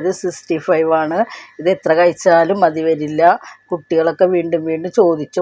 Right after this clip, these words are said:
വാങ്ങി കഴിക്കും. അത്രയ്ക്ക് ടേസ്റ്റാണ് ഇതിന-, ഇതിന്. പിന്നെ ഇത് ഇനി പുറത്ത്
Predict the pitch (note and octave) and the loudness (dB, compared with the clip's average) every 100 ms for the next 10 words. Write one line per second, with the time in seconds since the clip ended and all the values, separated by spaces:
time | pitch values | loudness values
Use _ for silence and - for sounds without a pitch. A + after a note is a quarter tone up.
0 | F3+ D#3+ D#3 D3 F3 D3 E3+ E3 D3 D3 | 2 2 -2 0 0 0 -4 -4 -4 -6
1 | C#3+ D#3 F#3+ D#3+ - - E3+ E3+ D#3 D#3 | -6 -4 -2 -2 -4 -4 -4 -4 -6 -6
2 | D#3+ D#3 D3+ D3 F3 A#3+ - - _ D#3 | -8 -8 -10 -8 -8 -10 -16 -20 _ -12
3 | D#3 D#3+ F3 F3 F3 G#3 E3+ - F3 | -8 -4 -4 -4 -4 0 -2 -2 -4